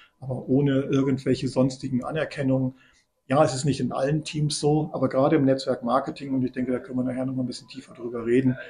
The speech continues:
ist diese Form der Wertschätzung doch und der, äh, Bildung von Menschen und Charakteren, äh, doch ein ganz, ganz besonderer.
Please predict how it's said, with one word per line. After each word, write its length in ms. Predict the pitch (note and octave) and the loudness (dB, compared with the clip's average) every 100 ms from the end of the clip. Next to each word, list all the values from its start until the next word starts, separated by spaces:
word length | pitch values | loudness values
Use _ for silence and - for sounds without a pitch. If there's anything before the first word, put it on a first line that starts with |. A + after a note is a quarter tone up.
| - - | -14 -10
ist 160 | D#3 - | -10 0
diese 180 | D3+ D3 | 4 4
Form 300 | - C3+ C#3 | 2 -2 2
der 160 | B2 | 2
Wertschätzung 800 | A2+ B2+ C3 C3+ B2+ - B2+ A#2 | 4 2 2 -4 -4 -2 0 0
doch 260 | - B2 - | 0 -4 -4
und 160 | A2+ B2+ | -8 0
der, 300 | A#2+ A#2 - - _ _ | 0 0 -4 -20 _ _
äh, 180 | B2 A#2 A2 - - - | -4 -2 -4 -10 -4 8
Bildung 440 | D#3+ F3 D3+ C3 | 8 8 4 0
von 340 | - B2+ A#2+ | -2 -2 -2
Menschen 420 | B2 C#3+ D#3 - B2+ | 0 0 0 -4 -6
und 140 | A#2 | -6
Charakteren, 920 | B2 A#2 A2+ - B2+ D3+ D3 B2+ A#2+ - _ _ _ | -8 -10 -10 -6 0 2 2 0 -2 -8 _ _ _
äh, 120 | B2+ B2+ - | -8 -6 -2
doch 140 | C3+ | 0
ein 80 | C3+ | 2
ganz, 220 | B2+ B2 | 2 2
ganz 180 | B2+ B2 | -2 -2
besonderer. 640 | A#2+ A2+ A#2+ A2+ - - | -2 0 0 0 -4 -12